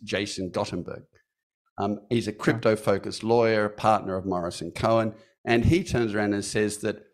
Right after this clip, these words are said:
Speaker 1: founders are sort of twenty-something and in their early thirties. And they're some of the brightest young entrepreneurs. And he said, "They're able to move."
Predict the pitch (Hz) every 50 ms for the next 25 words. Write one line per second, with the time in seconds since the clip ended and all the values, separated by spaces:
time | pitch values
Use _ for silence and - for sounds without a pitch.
0 | _ - - - 156 170 180 175 170 143 117 - 107 104 - - 101 101 104 90
1 | - - - - 135 135 127 - 139 120 - 117 104 - - 92 95 90 95 104
2 | 107 107 107 98 98 98 101 95 90 90 90 - 90 123 135 135 135 - - 73
3 | - - - - _ _ _ _ _ _ _ _ _ 117 123 127 123 - - 143
4 | 139 131 113 117 90 - 120 123 131 135 127 120 - - 117 110 110 107 104 101
5 | - 107 113 - - - - 104 107 113 113 107 98 92 - - _ _ _ _
6 | _ _ - 107 113 113 110 - - 120 117 104 - - _ _ _ 95 90 135
7 | 127 127 131 131 113 135 120 120 110 107 107 113 123 107 80 - - - -